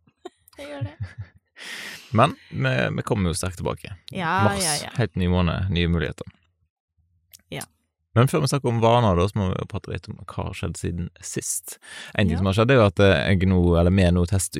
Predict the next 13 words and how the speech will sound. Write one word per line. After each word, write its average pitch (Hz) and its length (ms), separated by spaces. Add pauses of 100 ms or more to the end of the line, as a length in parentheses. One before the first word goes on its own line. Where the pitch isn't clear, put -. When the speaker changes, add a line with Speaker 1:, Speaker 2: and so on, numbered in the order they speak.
(140)
Speaker 2:
ut - 240
et 85 220
nytt 92 220
oppsett - 420
her 92 280
i 90 140
studio. 127 420 (800)
Ehm, 87 680
hva 101 100
synes 104 200
du 101 100
om 95 80
det? 98 120